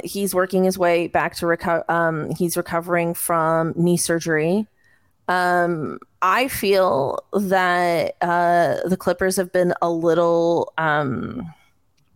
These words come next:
sorry, just, just be more specific. It says A C L. But, um, I, I just feel like the Clippers are a little, how can I say this? Um,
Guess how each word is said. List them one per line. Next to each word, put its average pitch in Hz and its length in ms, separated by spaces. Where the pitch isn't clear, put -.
sorry, 165 240
just, 165 220
just - 160
be 160 100
more 160 180
specific. - 480
It - 120
says 160 200
A 117 100
C - 220
L. 104 260
But, 180 280
um, 139 360
I, 190 220
I 208 140
just 247 220
feel 196 200
like 180 180
the 185 80
Clippers 175 480
are 175 80
a 170 60
little, 160 1300
how - 240
can 185 160
I 180 60
say 175 260
this? - 280
Um, 175 540